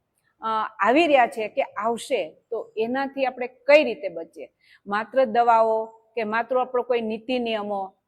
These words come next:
આપને બચાવી નથી શકવાના, એ આપણો એક અનુભવ છે.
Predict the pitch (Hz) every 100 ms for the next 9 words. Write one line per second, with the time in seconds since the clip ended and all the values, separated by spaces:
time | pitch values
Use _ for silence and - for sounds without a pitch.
0 | _ _ - 233 254 214 226 262 262 226
1 | 240 226 - 180 170 170 - - 247 240
2 | 262 262 202 208 190 190 - -